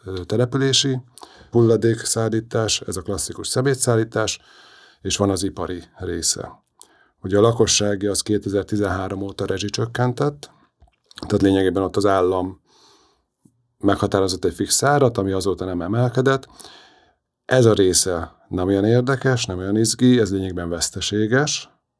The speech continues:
de azért veszteséges, mert az állam így akarja, egyébként ez se lenne veszteséges. És van egy, ö, másik része a hulladékgazdálkodásnak, ezt pedig nevezzük iparinak.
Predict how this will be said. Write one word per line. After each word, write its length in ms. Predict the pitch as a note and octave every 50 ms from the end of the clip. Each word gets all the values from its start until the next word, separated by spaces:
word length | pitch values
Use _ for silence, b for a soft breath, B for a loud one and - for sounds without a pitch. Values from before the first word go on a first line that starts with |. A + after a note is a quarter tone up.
| _ _ _ -
de 80 | - F#2
azért 220 | F2+ F2 F#2+ F#2
veszteséges, 560 | F2+ F#2 F2 - - F2 - - F2+ F#2+ E2+
mert 160 | - F2+ F2 F2+
az 60 | F#2+
állam 280 | F2 E2+ E2 D#2+ E2+
így 160 | E2+ F2 E2+ F2
akarja, 440 | D#2+ - - G#2 G2+ G#2 A#2 A#2
egyébként 400 | A2 G2 F#2 E2+ - - G2 - -
ez 120 | F#2+ F#2+
se 160 | - - -
lenne 160 | F#2 F2+ F2+ F#2
veszteséges. 680 | G2 F#2+ - - G2+ F#2+ - A#2+ B2 A#2+ C3 B2+ - B B B B B B B B
És 160 | - F2 -
van 140 | - C#3 C#3
egy, 280 | A2+ G2+ G#2 F2+ F#2
ö, 300 | G2+ G2 G2 G2+ G2 G2
másik 520 | F#2+ F#2+ G2 G2 G2 F#2+ - - A2+ G#2+ -
része 580 | A#2 A#2+ A#2+ A#2 - - B2+ B2+ C3 C3 - _ _
a 80 | A2+
hulladékgazdálkodásnak, 1400 | A2 G#2+ G2+ G2+ A#2+ A#2 A#2 A#2 A2+ A#2+ A#2+ A2+ A#2 A2 A2 B2 A2+ A2+ A2+ A2 G#2 G#2+ G2+ F#2+ - G#2+ G2+ -
ezt 140 | G#2 G2 -
pedig 280 | - - G2+ G2 G2
nevezzük 420 | F#2+ G2+ G2 G2 F#2 F2+ F#2 F#2+ -
iparinak. 680 | - A#2 A#2 - F#2 F2+ G2 F#2+ G2+ G#2 B2+ B2+ -